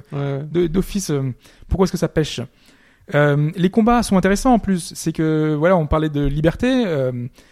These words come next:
Speaker 2: euh, de monter par exemple certaines stats. Il y a une approche,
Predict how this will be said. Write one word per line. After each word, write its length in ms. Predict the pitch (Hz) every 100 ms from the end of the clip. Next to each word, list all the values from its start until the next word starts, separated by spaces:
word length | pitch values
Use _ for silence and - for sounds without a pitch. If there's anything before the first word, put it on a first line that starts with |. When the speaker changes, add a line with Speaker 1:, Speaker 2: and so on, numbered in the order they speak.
| _ _
Speaker 2:
euh, 320 | 151 131 127 131
de 120 | 143
monter 360 | 143 156 165
par 160 | 165 123
exemple 320 | 135 143 131
certaines 280 | 127 135 143
stats. 400 | - 208 233 - _ _ _ -
Il 60 | 170
y 20 |
a 40 |
une 140 | 175 185
approche, 580 | 202 - 240 - -